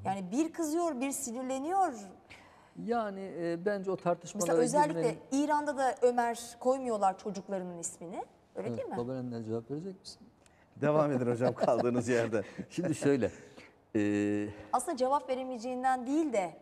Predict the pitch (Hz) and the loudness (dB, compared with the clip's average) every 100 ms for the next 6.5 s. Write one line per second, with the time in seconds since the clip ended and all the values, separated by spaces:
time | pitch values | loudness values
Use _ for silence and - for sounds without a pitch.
0 | 151 - - 135 101 98 147 165 160 156 | -8 0 2 4 2 0 0 0 0 0
1 | 180 170 147 143 - 147 143 147 143 143 | 0 0 0 0 2 2 2 0 -2 0
2 | 143 127 107 101 120 - - - - 151 | 0 2 2 2 0 -8 -20 -8 0 2
3 | 143 139 - - 127 127 131 131 120 127 | 2 -2 -4 -4 -2 2 0 0 2 2
4 | 123 127 117 113 110 120 - - _ - | 2 -2 0 2 0 -2 -12 -20 _ 2
5 | 120 120 110 117 113 117 113 113 117 110 | 4 4 0 2 2 2 -2 -2 0 0
6 | 110 165 196 113 98 | -2 -4 -2 0 -2